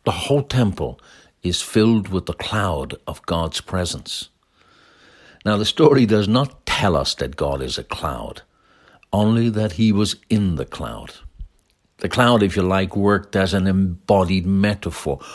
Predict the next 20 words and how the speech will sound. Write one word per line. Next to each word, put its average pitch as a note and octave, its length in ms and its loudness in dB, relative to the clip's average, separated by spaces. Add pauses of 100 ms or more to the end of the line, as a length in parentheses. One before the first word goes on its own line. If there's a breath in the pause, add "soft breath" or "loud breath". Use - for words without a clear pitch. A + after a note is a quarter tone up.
(200 loud breath)
or - 140 -2
symbol F2+ 720 2
of C#2 120 -4
his - 220 -6
presence. - 840 -6 (1600 soft breath)
A A#2 60 0
cloud C3 340 4
is B2 120 4
a G2+ 80 2
strange C3 560 2
thing C#3 320 0
to E2 120 -4
mark D#2 340 -4
your D#2 80 -4
presence C#2+ 540 -4
by. B1+ 260 -12 (1400 soft breath)
When B2 180 6
Israel B2+ 600 4 (300 loud breath)
left A2 340 2
Egypt, G2 460 0